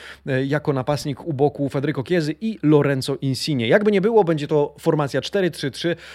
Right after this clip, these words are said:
e, no i jedenastka, która, jak pisze Corriere dello Sport, daje gwarancję. No to co z tym konkursem, amici sportivi? Otóż wyobraźcie sobie, i to samo pytanie zadajemy na Facebooku, gdzie zbieramy, e, odpowiedzi w formie pisemnej, zresztą tutaj na YouTubie również w formie pisemnej. Jeżeli chcecie dać sobie więcej szans, zapraszam również na Facebooka,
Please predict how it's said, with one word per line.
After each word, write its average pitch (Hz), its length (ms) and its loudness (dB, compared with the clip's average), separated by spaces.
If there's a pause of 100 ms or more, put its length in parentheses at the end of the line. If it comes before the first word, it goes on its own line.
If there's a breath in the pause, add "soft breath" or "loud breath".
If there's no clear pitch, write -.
(100)
e, 127 120 2
no 170 100 2
i 202 80 2
jedenastka, 143 520 0
która, 139 280 -2
jak 131 180 -2
pisze 143 240 -6
Corriere 131 340 -2
dello 123 140 -2
Sport, 127 320 -6
daje 117 360 -2
gwarancję. 117 600 -6 (280 loud breath)
No 165 80 4
to 190 100 2
co 226 120 0
z - 60 -2
tym 226 140 0
konkursem, 214 460 4
amici 131 260 0
sportivi? 123 520 -6 (100)
Otóż 135 400 2
wyobraźcie 175 480 0
sobie, 120 320 0
i 120 60 -6
to 151 100 -2
samo 233 240 0
pytanie 208 320 0
zadajemy 170 400 0
na 170 120 0
Facebooku, 156 760 -4
gdzie 123 260 -2
zbieramy, 139 440 -2 (360 loud breath)
e, 135 180 2
odpowiedzi 139 560 -4
w - 40 -12
formie 139 400 -4
pisemnej, 196 320 -2
zresztą 135 280 -2
tutaj 147 280 -2
na 131 100 -2
YouTubie 135 280 -2
również 196 260 -2
w - 20 -20
formie 143 240 -4
pisemnej. 139 400 -2
Jeżeli 143 260 -2
chcecie 147 500 -2
dać 127 180 -2
sobie 127 180 -6
więcej 156 360 0
szans, 196 260 -2
zapraszam 127 440 -2
również 123 260 -4
na 127 100 -6
Facebooka, 139 480 -2